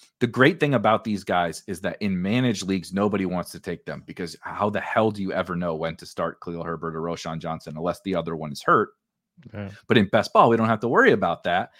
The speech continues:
Speaker 1: And we get the benefits from if the other one goes down.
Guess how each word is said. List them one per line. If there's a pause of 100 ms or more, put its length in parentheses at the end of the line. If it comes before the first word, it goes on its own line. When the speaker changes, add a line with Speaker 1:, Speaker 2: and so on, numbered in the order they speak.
(140)
Speaker 1:
And
we
get
the
benefits
from (220)
if
the
other
one
goes
down.